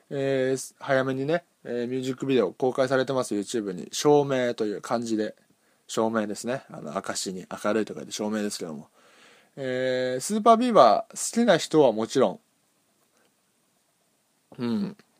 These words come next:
俺はすごい好きだから、多分ひいき目で見てんだと思うんだけど、なんか、こう、そうね、まっすぐ来るというか、明確にちゃんと歌うことがあるから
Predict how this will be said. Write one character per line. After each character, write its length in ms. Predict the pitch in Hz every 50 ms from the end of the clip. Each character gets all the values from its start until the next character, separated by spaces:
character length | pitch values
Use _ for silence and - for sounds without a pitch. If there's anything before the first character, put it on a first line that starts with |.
| -
俺 140 | - 120 135
は 60 | 143
す 80 | 131 151
ご 100 | 160 175
い 40 | 147
好 60 | -
き 120 | - 180
だ 140 | 190 185 135
か 80 | 113 107
ら、 100 | 101 -
多 160 | - 185 208
分 220 | 220 277 254 202
ひ 200 | 190 - - 131
い 80 | 127 127
き 120 | - 143
目 120 | 139 139 147
で 80 | 147
見 140 | 139 135 151
て 140 | 147 185 165
ん 60 | 120
だ 100 | 104 92
と 80 | - 104
思 120 | 95 113
う 20 | 123
ん 40 |
だ 60 | 113 98
け 120 | - 104
ど、 240 | 98 101 95 - - _ _ _ _ _ _ _ _ _ _ _ _ _ _ _ _ _ _ _ _ _ _ _ _ _ _ - _ _ _ -
な 200 | - 160 170 202
ん 100 | 202 190
か、 280 | - 127 - - - - - -
こ 540 | - 135 127 120 117 113 113 98 - - _ _ _ _ _ _ _ _ _ _ _ _ _ _ _ _ _ _ _ _ _ _ _ _ _ _ _ _ _ _ _ _ _ _ _ _ _ -
う、 40 |
そ 200 | - - 120 110
う 20 | 101
ね、 280 | 110 113 113 107 - _ -
ま 240 | - 123 117 113
っ 40 | 117
す 220 | - - - - 147
ぐ 140 | 127 113 101
来 120 | - -
る 120 | 123 113 -
と 80 | -
い 40 | -
う 80 | - -
か、 280 | - 107 90 - - _ _ _ _ _ _ _ _ _ _ _ -
明 240 | 139 156 170 180 175
確 280 | 196 196 180 165 196
に 160 | 190 185 180
ち 100 | 165 -
ゃ 80 | 190 180
ん 80 | 175 165
と 180 | - - 175
歌 240 | 175 165 - 175 170
う 60 | 170 165
こ 140 | - 175
と 120 | 165 180 160
が 180 | 127 - 104
あ 60 | 123 139
る 100 | 131 110
か 140 | - 95
ら 320 | 95 104 95 95 95 -